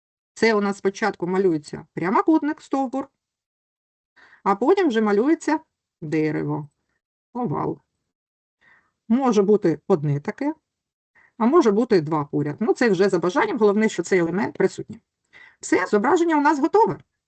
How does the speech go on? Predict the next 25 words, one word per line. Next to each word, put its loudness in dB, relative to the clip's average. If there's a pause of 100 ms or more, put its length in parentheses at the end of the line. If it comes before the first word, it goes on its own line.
(300)
Як 2
зробити, -4
щоб -12
це -8
зображення -4
було -2
на -4
двадцять -4
кадрів, -4
і -2
у -2
нас 0
був -4
повністю 0
цей -4
шар -4
прописаний? -8 (320)
Ми 2
натискаємо 0
на -2
назву -6 (280)
шара, -8 (360)
праворуч 2
у -2
нас -6